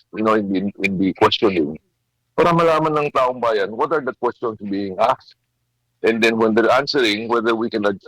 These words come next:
adjust na, uh, prangkahan sila, truthful, or may, may, may tinatago. Uh, so that's one thing we hope that the I C I can do, no?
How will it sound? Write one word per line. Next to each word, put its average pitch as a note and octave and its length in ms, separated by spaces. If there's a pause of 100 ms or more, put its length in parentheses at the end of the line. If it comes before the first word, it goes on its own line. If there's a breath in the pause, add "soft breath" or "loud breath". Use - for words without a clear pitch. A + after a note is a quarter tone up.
adjust G#2 400
na, G#2 160 (1040)
uh, E2+ 160
prangkahan G#2 560
sila, C3+ 320
truthful, G#2 560
or A#2 480
may, A2 240
may, G#2 240 (240)
may G2 320
tinatago. F2+ 640 (720)
Uh, G2+ 80
so D3 160
that's D3 240
one C3 240
thing C3 240
we A#2 80
hope G#2 240
that F#2 160
the - 80
I F2+ 160
C - 240
I E2+ 160
can E2 240
do, B2 160
no? F#2 240